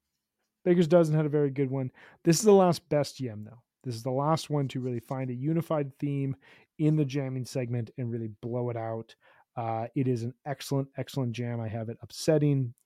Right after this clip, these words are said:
in quotes because the seeding's ridiculous here because we're missing the rock and roll, but I have it beating the Seven Below and Sense.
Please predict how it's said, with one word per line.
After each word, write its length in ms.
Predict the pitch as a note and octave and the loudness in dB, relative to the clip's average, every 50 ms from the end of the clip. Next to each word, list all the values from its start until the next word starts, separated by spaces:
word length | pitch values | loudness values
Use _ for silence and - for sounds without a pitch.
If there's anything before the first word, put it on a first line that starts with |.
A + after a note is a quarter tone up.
| _ - | _ -6
in 160 | D#3 C#3 B2 A2 | -2 -2 -2 -2
quotes 540 | - - - - B2+ B2 A2+ A2+ A2+ - | -4 -8 -6 -4 -2 -2 -2 -4 -6 -10
because 560 | - - B2+ A2+ - - A#2+ A2+ G#2+ - - - - | -10 -6 -6 -6 -6 -6 -8 -8 -8 -10 -12 -10 -10
the 60 | B2 | -10
seeding's 440 | - - - B2+ A#2 A#2 A2+ G#2 G2+ | -8 -4 -4 -4 -2 -2 -4 -6 -8
ridiculous 600 | G#2+ G#2+ G#2+ B2 B2 G#2+ - B2+ A#2 A2+ A2 - - | -10 -8 -4 -4 -4 -4 -4 -6 -6 -6 -6 -8 -10
here 220 | - A#2 A2+ A2 | -10 -8 -8 -6
because 360 | G#2+ A#2 A2 - B2 A2 - | -6 -8 -6 -6 -6 -8 -8
we're 80 | A2+ A2 | -8 -6
missing 380 | A2+ A#2+ B2+ B2 - - B2 | -2 0 0 0 0 -2 -2
the 80 | A#2 A#2 | -2 -2
rock 260 | A2 G#2+ G#2+ - _ - - | -4 -6 -6 -8 _ -16 -6
and 80 | A#2+ | 2
roll, 380 | B2+ D3 D3+ C#3+ C3+ B2 A#2+ - - - - - - - | 6 8 10 10 8 6 4 -2 -8 -16 -14 -16 -12 -2
but 80 | - C#3+ | 2 6
I 40 | C#3 | 8
have 160 | C#3 D3 C#3+ | 8 8 8
it 120 | C3+ B2+ A#2 | 6 6 6
beating 300 | C#3+ D#3 E3 E3+ E3+ D#3+ | 6 8 10 10 10 8
the 60 | D#3 | 8
Seven 340 | - - E3 D#3 C#3+ D3 D3 | 6 6 6 6 6 4 4
Below 280 | C#3 C#3+ C#3+ C#3+ C#3 C3+ | 6 6 6 6 6 4
and 120 | B2+ A#2 | 2 0
Sense. 460 | - - D3+ C#3 C#3 C3+ B2 - - | 0 2 2 2 2 0 -2 -6 -10